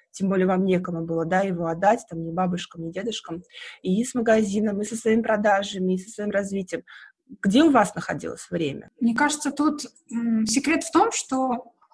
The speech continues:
Speaker 2: ни у кого нет времени. То есть у меня был всего один ребенок, и у меня, в принципе, тоже не было времени, тем более ребенок был очень требовательный. Ну, то есть она все время была на руках, она много плакала, она,
Speaker 1: Мгм.
Speaker 2: а, много и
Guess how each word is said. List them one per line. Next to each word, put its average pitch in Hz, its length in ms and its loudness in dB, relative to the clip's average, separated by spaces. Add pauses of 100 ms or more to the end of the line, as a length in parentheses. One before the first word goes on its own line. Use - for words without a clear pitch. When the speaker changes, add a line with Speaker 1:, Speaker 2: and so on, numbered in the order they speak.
(160)
Speaker 2:
ни 240 160 10
у 269 40 8
кого 294 240 4
нет 262 220 6
времени. 240 540 2
То 247 80 0
есть - 140 -4
у 247 40 6
меня 320 180 10
был 311 140 4
всего 269 300 2
один 277 260 8
ребенок, 269 460 4 (600)
и 262 580 4
у 247 40 6
меня, 262 280 8
в - 100 -12
принципе, 285 340 6
тоже 359 260 6
не 294 100 8
было 233 180 2
времени, 285 460 6
тем 226 180 4
более 254 240 6
ребенок 262 320 6
был 233 120 4
очень 233 300 4
требовательный. 226 1000 0 (120)
Ну, 233 140 2
то 233 80 -2
есть - 140 -2
она 226 140 2
все 262 220 0
время 311 460 4
была 208 180 0
на 196 120 -8
руках, 277 400 2
она 226 140 2
много 233 320 6
плакала, 247 580 2
она, 208 240 -6 (180)
Speaker 1:
Мгм. 233 280 0
Speaker 2:
а, 196 360 0
много 220 360 4
и 220 200 2